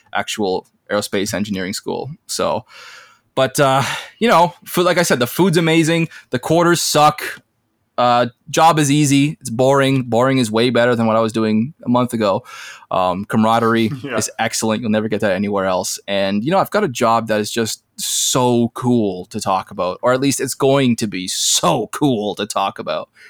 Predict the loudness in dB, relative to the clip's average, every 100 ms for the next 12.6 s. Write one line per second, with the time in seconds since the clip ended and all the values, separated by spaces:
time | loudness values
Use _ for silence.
0 | -18 -8 0 2 0 -4 _ -8 -2 2
1 | 2 2 0 2 2 0 -2 -6 -18 -20
2 | _ _ _ _ _ _ _ _ -4 0
3 | 0 -4 -12 -10 -4 -2 -2 0 2 2
4 | 2 2 2 0 0 0 0 0 0 0
5 | -2 -4 -4 -2 0 2 0 0 2 2
6 | 0 0 0 0 0 0 -4 -2 0 0
7 | -2 -4 -2 0 0 0 -6 -20 _ _
8 | -10 -8 -8 -10 -10 -12 -6 0 2 0
9 | -2 -12 _ -18 -4 0 2 2 0 -4
10 | -6 -6 -2 2 2 2 2 0 -2 -6
11 | -6 -4 -4 -4 -2 0 0 -2 0 0
12 | -2 -6 -4 -6 -8